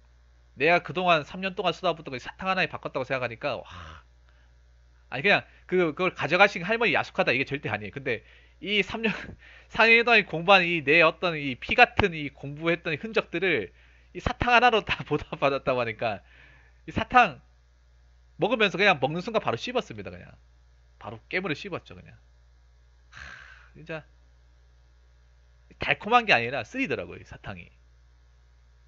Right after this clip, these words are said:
단맛이 느껴져야 되는데 쓰리더라고. 그러니까 이거 자체가, 여러분, 제가 이 말씀 왜 드리냐, 이 대단한 용기가 필요한 거예요. 용기가. 그러니까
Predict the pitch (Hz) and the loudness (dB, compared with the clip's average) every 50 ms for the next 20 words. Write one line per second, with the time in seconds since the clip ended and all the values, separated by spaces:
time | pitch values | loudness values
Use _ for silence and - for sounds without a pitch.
0 | - 139 - - - 151 185 214 196 147 135 117 117 - 113 101 104 90 87 85 | -20 -18 -8 -2 -2 0 2 2 0 0 0 -10 -8 -6 -6 -6 -6 -8 -12 -14
1 | 87 - 95 107 98 - - - _ _ _ _ _ _ _ _ _ _ _ _ | -18 -20 -20 -20 -20 -20 -20 -20 _ _ _ _ _ _ _ _ _ _ _ _
2 | _ _ _ _ _ _ _ _ _ _ _ _ 135 - - 226 220 127 107 90 | _ _ _ _ _ _ _ _ _ _ _ _ -20 -16 -10 -8 -8 -8 -8 -10
3 | 85 - _ - - - _ _ _ _ _ _ _ _ _ _ _ _ _ _ | -14 -16 _ -20 -20 -20 _ _ _ _ _ _ _ _ _ _ _ _ _ _
4 | _ _ _ _ _ _ _ _ _ _ _ 60 60 _ _ _ _ _ _ _ | _ _ _ _ _ _ _ _ _ _ _ _ _ _ _ _ _ _ _ _
5 | _ _ _ _ _ _ _ _ _ _ _ _ _ - 220 226 247 220 160 139 | _ _ _ _ _ _ _ _ _ _ _ _ _ -8 0 6 6 6 6 4
6 | - - - - - - 170 208 226 254 - 196 180 - - - 226 214 175 147 | -6 -16 -20 -20 -14 -8 -4 2 4 4 4 4 -2 -6 -4 2 2 4 4 4
7 | 139 156 190 170 139 117 127 127 107 127 165 170 156 - 110 98 101 123 110 101 | 2 -2 -2 -2 -4 -4 -4 -4 -4 -2 -2 -2 -2 -2 -8 -8 -8 -8 -10 -12
8 | 110 120 90 87 117 165 170 - 156 170 247 254 240 196 190 175 160 - - - | -12 -12 -12 -12 -14 -12 -6 -2 2 2 4 4 2 0 -2 0 -2 -2 -2 0
9 | - 208 175 139 107 98 90 87 92 95 92 - - - - _ _ _ _ _ | -2 -2 -2 -2 -6 -14 -14 -14 -14 -16 -18 -20 -20 -20 -20 _ _ _ _ _
10 | _ _ _ _ _ _ _ _ - 107 120 127 117 101 87 87 82 87 92 92 | _ _ _ _ _ _ _ _ -16 -14 -14 -12 -12 -12 -12 -12 -12 -14 -16 -18
11 | 92 - _ _ _ _ _ _ _ _ _ _ _ _ _ _ _ _ _ _ | -20 -20 _ _ _ _ _ _ _ _ _ _ _ _ _ _ _ _ _ _
12 | _ _ _ _ _ _ _ _ _ _ _ _ _ _ _ _ - 226 226 240 | _ _ _ _ _ _ _ _ _ _ _ _ _ _ _ _ -6 2 6 6
13 | 226 185 127 117 | 6 6 2 -8